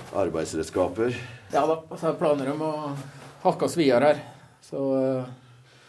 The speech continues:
Speaker 2: ja, det ble bare et lite lagerrom enn så lenge.
Speaker 1: Ja, lager. Ja, nå kommer vi inn i en ny, finner vi ut igjen her, hadde.
Speaker 2: Må satse på det.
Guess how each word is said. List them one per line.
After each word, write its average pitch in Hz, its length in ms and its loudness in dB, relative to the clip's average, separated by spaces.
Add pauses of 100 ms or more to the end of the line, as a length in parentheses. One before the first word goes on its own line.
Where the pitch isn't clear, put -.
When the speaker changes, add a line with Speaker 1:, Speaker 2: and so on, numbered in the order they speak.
(360)
Speaker 2:
ja, 127 120 -2
det 127 100 0
ble 127 240 -4
bare 127 160 0
et 117 60 -4
lite 123 180 -2
lagerrom 113 460 2 (760)
enn 143 200 0
så 147 100 0
lenge. 135 300 2
Speaker 1:
Ja, 73 140 -6 (300)
lager. 80 460 0 (200)
Ja, 170 180 -2 (120)
nå 90 160 -4
kommer 123 220 -4
vi 151 120 -2
inn 127 140 -4
i 123 120 -2 (1200)
en 110 200 -6
ny, 101 260 -6 (100)
finner 104 260 -8
vi 95 160 -4
ut 87 140 -6
igjen 101 140 -2
her, 113 180 -2
hadde. 147 240 -4 (840)
Speaker 2:
Må 117 140 -8
satse 147 320 0
på 170 120 2
det. 156 140 8